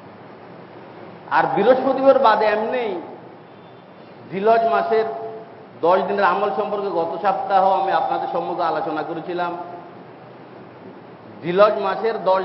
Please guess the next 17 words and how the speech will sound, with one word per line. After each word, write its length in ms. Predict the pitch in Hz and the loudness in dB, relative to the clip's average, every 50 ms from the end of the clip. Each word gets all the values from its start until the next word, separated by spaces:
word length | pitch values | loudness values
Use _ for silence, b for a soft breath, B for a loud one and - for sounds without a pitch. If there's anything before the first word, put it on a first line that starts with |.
| 180 | -2
দিনের 280 | 185 190 214 220 208 - - - - | -6 -6 -6 -4 -6 -6 -8 -10 -12
প্রত্যেক 500 | - 190 202 202 - - - - 277 277 226 226 262 | -6 -6 -6 -6 -6 -10 -8 -6 -6 -6 -6 -8 -6
দিনের 280 | 269 262 262 262 247 233 | -6 0 0 0 0 2
রোজা, 360 | 220 214 196 170 180 160 127 101 87 - - - - - - - - - - - - - - - - - - - - - - - - - - - - - - - - - - - - - | 0 0 0 2 2 2 2 2 0 -2 -4 -6 -8 -10 -10 -14 -16 -18 -20 -20 -20 -20 -20 -20 -20 -20 -20 -20 -20 -20 -20 -20 -20 -20 -20 -20 -20 -20 -20 -20 -20 -20 -20 -20 -8 -2
এক 180 | 160 190 190 190 - 185 | 0 0 0 0 0 2
বছর 280 | 214 233 - 269 277 247 233 | 0 2 6 6 6 6 8
রোজা 260 | 226 226 214 226 226 | 4 4 6 6 6
রাখলে 340 | 220 220 214 - - - 254 233 | 6 6 4 4 2 0 0 0
যে 160 | 196 196 202 196 | 2 2 0 2
সওয়াব, 340 | - 214 190 180 170 - 185 190 - - | 2 2 4 4 4 2 2 -2 -2 -4
সেই 280 | - - 392 415 - - - - - - - | -4 0 0 2 2 0 -2 -6 -8 -10 -6
সওয়াব 300 | - 160 165 180 180 175 - | -2 0 2 2 2 2 2
আপনার 260 | 156 151 156 151 147 147 | 0 0 0 0 0 0
আমল 220 | 147 151 151 151 | 0 0 0 -2
নামে 220 | 151 147 147 147 147 143 - - 123 | -2 -2 -4 -4 -6 -8 -10 -12 -8
লিখে 260 | 127 139 139 151 165 | -8 -8 -6 -6 -8
দেবেন, 260 | 147 127 107 90 82 | -8 -8 -10 -10 -12